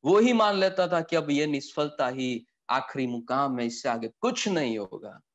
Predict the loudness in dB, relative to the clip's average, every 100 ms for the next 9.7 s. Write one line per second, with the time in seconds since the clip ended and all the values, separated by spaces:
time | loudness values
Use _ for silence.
0 | _ _ -6 -2 2 4 4 4 2 2
1 | 0 0 0 0 2 2 0 -2 2 4
2 | 4 4 0 -4 -6 -10 -18 _ _ -12
3 | 0 4 4 2 4 4 2 -2 -2 0
4 | -2 -2 -4 -8 -6 -8 -2 0 2 0
5 | -4 -2 -2 0 -2 -2 -2 0 -2 -4
6 | -14 2 4 4 4 4 4 0 -2 0
7 | -2 0 0 2 4 4 2 -2 -4 -2
8 | -2 -2 2 4 4 2 -2 -2 -4 -6
9 | -10 -6 -2 0 0 -2 -2